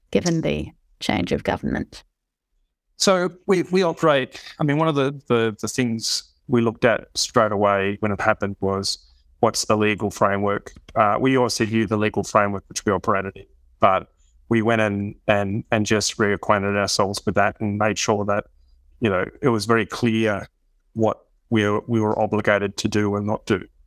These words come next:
Speaker 2: And, and that's the way we've operated ever since then. So the, the laws of the country, um, stand, uh,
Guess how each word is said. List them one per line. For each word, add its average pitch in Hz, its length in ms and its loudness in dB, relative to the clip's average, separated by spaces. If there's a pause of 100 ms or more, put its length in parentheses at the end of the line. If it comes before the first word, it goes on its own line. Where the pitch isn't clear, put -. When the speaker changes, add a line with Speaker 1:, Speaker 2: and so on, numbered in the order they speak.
Speaker 2:
And, 104 460 0
and 113 120 2
that's 117 200 0
the - 100 -2
way 101 180 2
we've 101 200 -2
operated 101 580 -2
ever 101 160 -2
since 101 300 -2
then. 95 280 -4
So 101 440 0 (580)
the, 104 120 0 (100)
the 113 80 2
laws 113 640 -2
of 107 140 0
the 98 80 -4
country, 98 680 -2 (360)
um, 98 260 2
stand, 110 460 -2 (360)
uh, 95 440 0